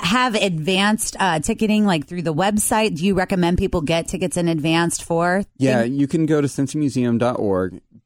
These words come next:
Speaker 2: buy your tickets there. Um, you can buy them from your phone and just scan it from your phone so you don't have to print 'em out or anything
Speaker 1: Oh,
Speaker 2: like that.
Speaker 1: nice.
Speaker 2: And certainly, um, you know, Thanksgiving week, after Thanksgiving, and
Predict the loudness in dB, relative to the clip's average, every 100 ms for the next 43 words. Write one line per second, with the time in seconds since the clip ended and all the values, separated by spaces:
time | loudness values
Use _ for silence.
0 | -2 0 2 0 -4 -6 -2 2 2 0
1 | -2 -2 -2 -2 -4 -8 -12 -6 -2 0
2 | 0 -2 -2 -4 -4 -2 0 2 0 0
3 | 0 0 -2 -4 -12 _ _ -18 -4 -2
4 | -2 -2 -2 -2 -2 -2 -2 -4 -4 -4
5 | -2 -2 -2 -4 -4 -4 -2 -2 0 0
6 | -2 -8 _ _ -6 -2 0 0 2 2
7 | 2 0 0 0 -2 -2 0 0 -2 -6
8 | _ _ _ _ -4 -2 0 0 2 2
9 | 2 0 -2 -6 -6 -6 -6 -2 -2 0
10 | 0 -2 -4 -6